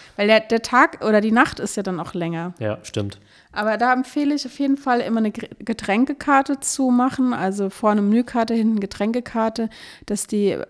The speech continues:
Speaker 1: Pa-, dass die Gäste wissen, was sie bestellen können.
Speaker 2: Mhm.
Speaker 1: Und da schreiben wir immer drauf, Open Bar ab zweiundzwanzig Uhr.
Speaker 2: Ja.
Speaker 1: Das heißt, auf gut Deutsch, Cocktails gibt's ab um zehn.
Speaker 2: Ja, ja,
Speaker 1: <laughs>
Speaker 2: genau.
Speaker 1: Und das reduziert ja die Kosten.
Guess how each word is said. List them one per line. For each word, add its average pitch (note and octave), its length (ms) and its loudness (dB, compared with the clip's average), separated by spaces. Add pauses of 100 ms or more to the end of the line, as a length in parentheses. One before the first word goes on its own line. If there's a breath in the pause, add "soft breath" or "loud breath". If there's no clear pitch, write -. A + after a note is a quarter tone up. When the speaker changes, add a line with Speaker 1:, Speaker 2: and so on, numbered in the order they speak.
Speaker 1:
Pa-, G3 340 0
dass G3+ 200 -4
die G3+ 180 -4
Gäste A3 400 -2
wissen, A3 280 -6
was G3 160 -4
sie G3+ 60 -10
bestellen G#3+ 440 -2
können. C4 260 -2
Speaker 2:
Mhm. A3 120 -2
Speaker 1:
Und B2+ 420 -2
da G3+ 220 -2
schreiben G#3+ 340 0
wir G#3+ 100 0
immer G#3 220 0
drauf, F#3+ 500 -4
Open G3+ 320 -6
Bar G3 280 2
ab - 220 -8
zweiundzwanzig F#3 720 -6
Uhr. C#4+ 400 4
Speaker 2:
Ja. A#2+ 180 -2 (400 loud breath)
Speaker 1:
Das - 200 -14
heißt, F3+ 340 -8
auf - 120 -20
gut F3 220 -10
Deutsch, G3 380 2
Cocktails F3+ 400 -8
gibt's - 220 -12
ab - 180 -10
um E3 100 -8
zehn. D3+ 460 -2 (220)
Speaker 2:
Ja, C#4 340 12
ja, A#2 140 8 (100)
Speaker 1:
<laughs> - 100 -14
Speaker 2:
genau. A2 240 -4 (360)
Speaker 1:
Und G#3 180 2
das G#3 240 -4
reduziert B3 760 2
ja G3+ 600 2
die G3 120 -4
Kosten. D4 680 2